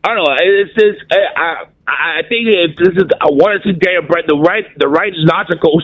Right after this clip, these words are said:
choice is have Daniel Bryan winning the Rumble, based on Roman Reigns at WrestleMania, because there's a story there. There's a lot. There's a, there's a story right there that is a money-making story, 'cause the story's there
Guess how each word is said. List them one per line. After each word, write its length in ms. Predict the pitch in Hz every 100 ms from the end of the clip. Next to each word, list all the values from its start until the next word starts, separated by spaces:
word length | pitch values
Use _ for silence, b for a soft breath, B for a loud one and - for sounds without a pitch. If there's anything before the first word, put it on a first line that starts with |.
| -
choice 180 | 170 160
is 140 | 147 151
have 160 | 127 120 B 311 127
Daniel 300 | 156 208 208
Bryan 480 | 196 185 185 147
winning 340 | 131 165 185 185
the 80 | 180
Rumble, 600 | 160 151 151 151 147 135 B B _
based 240 | 147 165
on 80 | 202
Roman 260 | 180 180 175
Reigns 220 | 156 160
at 80 | 151
WrestleMania, 580 | 147 - 135 131 139 135
because 400 | 123 113 117 90
there's 380 | 143 151 165 160 -
a 60 | 131 123
story 320 | - 151 156 156
there. 220 | 160 160
There's 160 | 113 110
a 100 | 107
lot. 420 | 113 139 156 147 B B -
There's 200 | 139 139
a, 160 | 139 -
there's 160 | 131 120
a 100 | 127
story 260 | - 160 143
right 220 | 131 120 -
there 140 | 135
that 240 | 123 123
is 80 | 117
a 60 | 120
money-making 680 | 113 143 139 131 127 - 120
story, 360 | - 131 107 98
'cause 120 | 107 90
the 100 | 98
story's 360 | 147 143 139 113
there 400 | 135 131 127